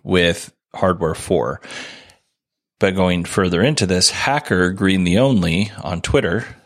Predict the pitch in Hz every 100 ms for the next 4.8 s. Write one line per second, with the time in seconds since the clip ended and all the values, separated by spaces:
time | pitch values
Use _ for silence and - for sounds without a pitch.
0 | _ _ - 87 92 92 85 82 82 82
1 | - 87 87 82 - 135 107 98 - -
2 | - - - - - 240 202 170 170 156
3 | 139 123 120 117 127 120 120 101 92 101
4 | 110 101 92 - 147 147 143 135